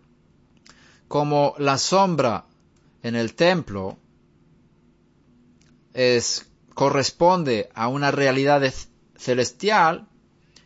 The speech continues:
este equipamiento sacerdotal para el servicio celestial incluye algún tipo de cobertura de cabeza para servir.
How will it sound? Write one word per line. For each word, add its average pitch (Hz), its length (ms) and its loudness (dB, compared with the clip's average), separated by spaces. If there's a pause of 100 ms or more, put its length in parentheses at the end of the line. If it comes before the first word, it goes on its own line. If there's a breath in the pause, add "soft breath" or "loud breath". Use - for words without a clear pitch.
(720 soft breath)
este 151 840 0 (720)
equipamiento 135 1300 -2
sacerdotal 135 1040 0 (1500 soft breath)
para 123 580 2
el 117 120 -10
servicio 143 680 -2
celestial 123 880 0 (640 soft breath)
incluye 147 880 2
algún 147 460 -2
tipo 143 720 -4 (560 soft breath)
de 120 320 -2
cobertura 156 600 0
de 185 120 2
cabeza 190 600 0 (880)
para 135 240 0
servir. 190 520 0